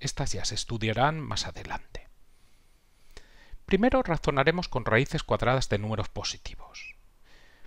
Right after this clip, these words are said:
Por ejemplo, si calculamos la raíz cuadrada de cuatro,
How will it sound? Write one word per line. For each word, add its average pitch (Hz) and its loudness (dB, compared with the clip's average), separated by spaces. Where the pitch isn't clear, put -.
Por 107 -2
ejemplo, - -2
si - -6
calculamos 110 0
la 92 -2
raíz 90 -4
cuadrada 127 8
de 143 8
cuatro, 220 4